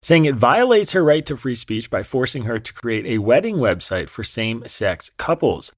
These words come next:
Court watchers believe the six three conservative majority may carve out a narrow exemption in the law in favor of the website designer.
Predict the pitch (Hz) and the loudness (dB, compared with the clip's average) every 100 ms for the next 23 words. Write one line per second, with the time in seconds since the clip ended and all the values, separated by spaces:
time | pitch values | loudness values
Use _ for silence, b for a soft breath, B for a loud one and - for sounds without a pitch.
0 | _ _ _ - 175 - 143 156 185 151 | _ _ _ 4 6 6 6 6 6 6
1 | 139 139 175 156 196 - 156 - 147 156 | 6 8 6 6 2 2 -4 0 2 2
2 | 151 127 - 127 123 123 113 110 113 107 | 0 -2 -2 -2 0 -2 -2 0 2 4
3 | 135 196 120 113 - 120 113 107 120 107 | 2 0 -2 -2 0 2 2 2 0 0
4 | 107 131 165 123 107 101 127 175 - 117 | 4 6 6 4 0 -2 0 0 -2 -6
5 | 98 92 87 82 - 113 110 120 110 107 | -4 -2 -2 -2 -2 -6 -2 0 0 0
6 | 82 101 107 95 87 80 98 87 95 95 | -2 -4 -6 -2 -4 -4 -4 -4 -4 -4
7 | 98 101 113 90 | 0 0 0 -4